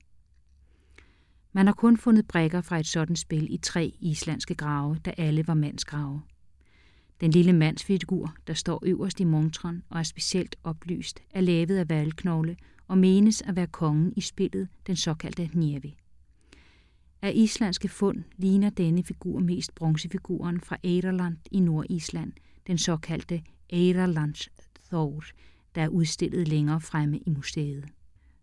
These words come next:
Nogen vil dog mene, at denne mandsfigur har været en amulet i form af et gudebillede, som han bar på sig.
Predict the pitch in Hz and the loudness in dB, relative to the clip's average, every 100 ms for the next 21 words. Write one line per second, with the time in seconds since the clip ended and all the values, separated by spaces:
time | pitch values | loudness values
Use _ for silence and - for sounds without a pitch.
0 | - 175 170 165 170 165 156 151 151 165 | 0 4 6 6 4 4 6 4 4 2
1 | 160 160 170 156 - - 175 - 175 156 | 2 2 4 4 0 -4 -8 -6 -6 -6
2 | - 175 165 156 160 156 151 160 165 - | -6 -2 0 0 0 0 2 -2 -4 -8
3 | - 151 170 160 175 170 - 170 180 - | -14 -10 -6 -4 -4 -4 -2 0 0 2
4 | 170 160 160 165 151 156 156 156 151 143 | 2 2 0 0 -2 0 -2 -2 -4 -4
5 | 156 | -6